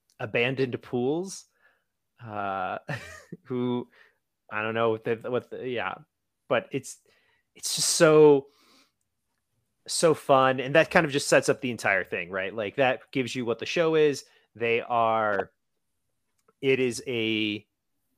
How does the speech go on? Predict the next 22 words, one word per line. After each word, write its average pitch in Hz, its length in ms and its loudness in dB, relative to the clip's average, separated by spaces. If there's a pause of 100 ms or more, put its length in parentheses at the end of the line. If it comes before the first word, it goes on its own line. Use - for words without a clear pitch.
(500)
high 156 240 4
school 190 580 0 (880)
teen 175 280 -2
drama 131 640 0 (1300)
where 127 220 0
the 123 100 -6
main 139 260 -4
cast 147 400 -6
of 139 60 -12
characters, 120 920 -4 (460)
most 120 280 -4
of 101 100 -12
them, 92 300 -10 (600)
are 120 720 4 (340)
genetic 127 540 -2
clones 117 800 -2 (120)
of 131 180 -6
historical 117 640 -4
figures. - 680 -12 (180)
And 107 580 -4 (220)
what 123 340 0 (200)
the, 131 120 -2